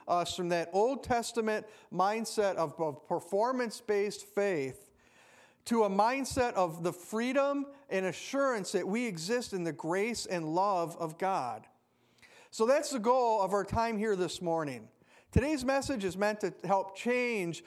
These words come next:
our whole mindset, and in particular, how we think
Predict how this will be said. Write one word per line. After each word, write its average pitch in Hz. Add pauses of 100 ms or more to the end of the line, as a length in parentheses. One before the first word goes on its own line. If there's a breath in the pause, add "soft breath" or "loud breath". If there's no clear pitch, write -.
(160 loud breath)
our 175
whole 214
mindset, 196
and 175
in 247
particular, 190 (380 loud breath)
how 233
we 233
think 302